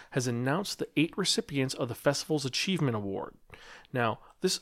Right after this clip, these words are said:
Achievement Award honors those who've made great contributions to the growth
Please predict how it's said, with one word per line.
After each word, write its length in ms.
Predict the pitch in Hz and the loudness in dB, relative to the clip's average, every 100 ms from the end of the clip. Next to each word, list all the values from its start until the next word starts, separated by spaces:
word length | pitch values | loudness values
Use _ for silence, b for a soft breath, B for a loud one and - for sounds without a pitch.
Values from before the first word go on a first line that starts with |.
| - | -2
Achievement 400 | 160 - 240 185 | 0 0 2 2
Award 300 | 127 120 117 - | 4 6 6 6
honors 320 | 131 160 139 | 4 4 4
those 220 | 143 156 | 4 4
who've 140 | 170 147 | 2 0
made 260 | 127 120 | 0 -2
great 400 | - - 139 180 | -8 2 2 2
contributions 720 | - - 170 160 156 143 135 - | -2 0 0 0 -2 -2 -2 -2
to 80 | |
the 100 | 120 | -4
growth 340 | 110 127 151 | -2 2 2